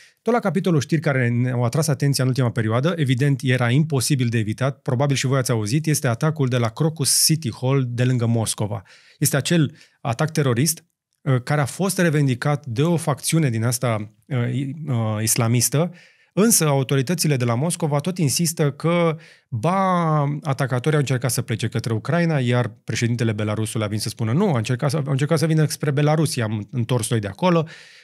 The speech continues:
Uh, sunt tot felul de narațiuni care umblă, iar săptămâna aceasta, spre exemplu, a mai apărut încă una. Nu o să vină să credeți, după ce au murit acolo oficial peste o sută patruzeci de oameni,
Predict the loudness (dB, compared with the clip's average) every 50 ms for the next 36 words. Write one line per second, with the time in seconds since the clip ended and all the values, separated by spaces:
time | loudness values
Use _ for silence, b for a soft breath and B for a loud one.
0 | B B -2 0 0 0 -2 -8 B B B -10 -8 -6 -4 -4 -6 -6 -8 -10
1 | -6 -4 -4 -2 0 0 0 2 2 2 2 0 0 -2 -2 -2 0 0 0 0
2 | 0 0 -2 -2 -2 -4 -4 -4 -4 -2 0 0 0 0 0 -2 -2 -2 -2 -2
3 | -2 -2 -2 -4 -2 -2 0 0 -2 -2 -2 -2 -2 -2 -2 -2 -2 -2 -2 0
4 | -2 -2 -2 -2 -4 -2 0 0 2 2 0 0 0 -2 0 0 0 -2 0 0
5 | 2 2 2 0 -2 -4 -6 -4 -4 -2 -2 -2 -2 -2 -2 -2 -4 -6 -6 -6
6 | -6 -4 -2 -2 -2 -4 -6 B B B B B B B -6 -6 -4 -4 -4 -2
7 | -2 -4 -4 -6 -8 -8 -4 -4 -2 0 0 0 0 0 -2 -4 -2 -2 -2 -2
8 | -2 -4 -8 _ -6 -6 -4 -2 -4 -4 -4 -2 -2 0 0 -2 -2 -2 -2 -2
9 | -2 -4 -6 -4 -6 -4 -4 -4 -4 -4 -4 -4 -4 -4 -2 -2 0 -2 -2 -4
10 | -8